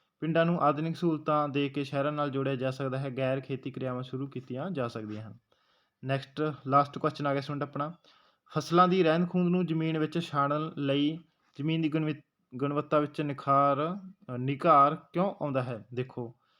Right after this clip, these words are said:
ਫਸਲਾਂ ਦੀ ਰਹਿੰਦ ਖੂੰਹਦ ਨੂੰ ਖੇਤਾਂ ਵਿੱਚ ਸਾੜਨ ਨਾਲ ਜ਼ਮੀਨ ਦੀ ਉੱਪਰਲੀ ਤਹਿ ਦਾ ਤਾਪਮਾਨ ਵੱਧ ਜਾਂਦਾ ਹੈ ਅਤੇ ਜ਼ਮੀਨ 'ਤੇ ਮਿਲਣ ਵਾਲੇ ਸੂਖਮਜੀਵ, ਬੈਕਟੀਰੀਆ, ਮਿੱਤਰ ਕੀੜੇ, ਉੱਲੀ, ਪੰਛੀ ਆਦਿ ਮਰ ਜਾਂਦੇ ਹਨ। ਇਸ ਨਾਲ ਜ਼ਮੀਨ ਵਿੱਚ ਲਾਭਦਾਇਕ ਤੱਤ ਵੀ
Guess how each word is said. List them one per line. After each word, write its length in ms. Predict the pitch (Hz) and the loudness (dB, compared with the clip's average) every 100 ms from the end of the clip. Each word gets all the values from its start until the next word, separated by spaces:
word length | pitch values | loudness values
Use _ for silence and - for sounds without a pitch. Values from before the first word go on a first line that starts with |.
| _ _ | _ _
ਫਸਲਾਂ 340 | - 139 156 160 | -10 -6 0 2
ਦੀ 140 | 165 | 4
ਰਹਿੰਦ 280 | 151 156 170 | 2 2 0
ਖੂੰਹਦ 160 | 170 165 | -2 -4
ਨੂੰ 80 | |
ਖੇਤਾਂ 340 | 160 147 151 147 | -4 -4 -2 -2
ਵਿੱਚ 220 | 139 139 | -4 -8
ਸਾੜਨ 500 | 139 143 131 135 147 | -8 0 2 2 -2
ਨਾਲ 260 | 139 131 135 | -2 -2 -2
ਜ਼ਮੀਨ 320 | 127 135 135 | -4 -4 -4
ਦੀ 60 | |
ਉੱਪਰਲੀ 360 | 131 131 123 131 | -6 -6 -6 -4
ਤਹਿ 220 | 131 131 | -2 -2
ਦਾ 80 | 143 | -2
ਤਾਪਮਾਨ 360 | 139 131 131 127 | -4 -4 -4 -4
ਵੱਧ 200 | 117 127 | -4 -4
ਜਾਂਦਾ 220 | 151 156 | -4 -4
ਹੈ 260 | 151 147 _ _ _ _ _ 147 | -6 -10 _ _ _ _ _ -4
ਅਤੇ 140 | 170 | -2
ਜ਼ਮੀਨ 320 | 151 147 156 | -2 -4 -4
'ਤੇ 160 | 151 165 | -2 0
ਮਿਲਣ 280 | 143 143 147 | 0 0 2
ਵਾਲੇ 180 | 147 | 2
ਸੂਖਮਜੀਵ, 500 | 143 135 143 139 147 | 0 -6 -6 -4 -4
ਬੈਕਟੀਰੀਆ, 1120 | 135 131 131 _ _ _ - 139 139 147 143 - | 0 -2 -2 _ _ _ -6 -2 0 0 -2 -6
ਮਿੱਤਰ 360 | 127 131 131 143 | -10 -10 -8 -10
ਕੀੜੇ, 260 | 135 135 139 | -6 -4 -4
ਉੱਲੀ, 420 | 135 131 139 143 | -2 -2 -2 -4
ਪੰਛੀ 440 | 139 139 135 - | -2 -2 -2 -4
ਆਦਿ 240 | 139 135 147 | -4 -2 -2
ਮਰ 180 | 135 | -4
ਜਾਂਦੇ 240 | 110 131 131 | -4 -6 -4
ਹਨ। 120 | 139 | -6
ਇਸ 160 | 135 131 | -8 -6
ਨਾਲ 220 | 139 139 | -4 -4
ਜ਼ਮੀਨ 460 | 127 131 131 131 131 - _ _ _ _ - | -4 -4 -4 -6 -8 -14 _ _ _ _ -14
ਵਿੱਚ 160 | 135 | -4
ਲਾਭਦਾਇਕ 720 | 147 139 139 147 - 135 131 135 | 0 2 0 -2 -2 -2 -2 -4
ਤੱਤ 380 | 131 127 - | -4 -4 -6
ਵੀ 380 | 127 131 147 220 | -6 -4 -4 -6